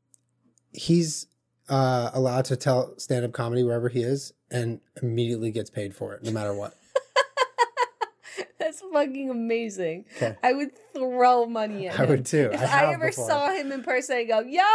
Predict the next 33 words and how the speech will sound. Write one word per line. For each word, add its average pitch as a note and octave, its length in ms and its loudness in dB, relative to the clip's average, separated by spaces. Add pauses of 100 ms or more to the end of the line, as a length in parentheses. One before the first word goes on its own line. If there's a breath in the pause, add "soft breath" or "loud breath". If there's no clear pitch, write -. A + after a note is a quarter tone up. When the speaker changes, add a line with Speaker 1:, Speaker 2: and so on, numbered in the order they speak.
(120)
Speaker 2:
Demetri!" A#4 960 4
And C4 100 0
Speaker 1:
I've C4 140 2
Speaker 2:
I'd - 100 -14
find C4+ 280 2
whatever B3+ 360 2
cash B3+ 420 2
I A#3 100 -2
could G#3+ 180 -8
find G#3+ 340 -2
and G#3 160 -2
just G3+ 240 -6 (200)
hurl G3+ 260 6
it C#3 120 -2
at C#3 60 -4
Speaker 1:
I've D3+ 180 2
Speaker 2:
him. C#3 100 -10
Speaker 1:
thrown C#3+ 260 4
my C#3 120 2
money C#3+ 280 0
at G2 80 -10
him G#2 140 -10
before. G#2 280 -12 (100)
Speaker 2:
Really? E3+ 320 -4
Speaker 1:
Yeah, C#3 120 4
I C3 40 4
went B2+ 180 0
to C3+ 100 -2
watch A#2 220 0
him A#2+ 80 -6
live A2 180 -6
one G#2 140 -10
time. A2 220 -16